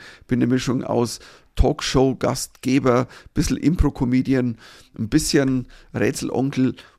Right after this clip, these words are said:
und, und, ähm, aber Lindner, glaube ich, also da muss ich dann ein Politiker-Special machen und, und, ähm, da müssten dann drei Politiker kommen, weil ich will, ich würd's nicht mischen wollen mit den netten Menschen.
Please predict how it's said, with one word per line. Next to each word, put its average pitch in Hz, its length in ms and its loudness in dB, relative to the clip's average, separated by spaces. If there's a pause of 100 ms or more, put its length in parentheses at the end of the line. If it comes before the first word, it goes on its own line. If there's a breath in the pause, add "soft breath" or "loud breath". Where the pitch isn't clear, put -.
und, 120 420 -2
und, 117 580 -6
ähm, 117 360 0 (280 loud breath)
aber 120 420 4
Lindner, 156 520 4 (300)
glaube 165 320 4
ich, - 320 -2
also 127 300 4
da 131 180 2
muss 147 220 2
ich 143 100 0
dann 139 200 -2
ein 131 60 -4
Politiker-Special 120 720 -4
machen 113 360 -4 (340 loud breath)
und, 113 400 -2
und, 110 480 -4
ähm, 113 340 -2
da - 100 -2
müssten 120 260 -4
dann 127 100 0
drei 92 180 -4
Politiker 107 460 -4
kommen, 104 240 -6
weil 107 140 -2
ich 110 120 -8
will, 143 180 2
ich - 180 -4
würd's 170 240 2
nicht 147 260 -4
mischen 120 320 -4
wollen 107 240 -2
mit - 160 -4
den 117 140 -2
netten 101 300 -6
Menschen. 110 420 -8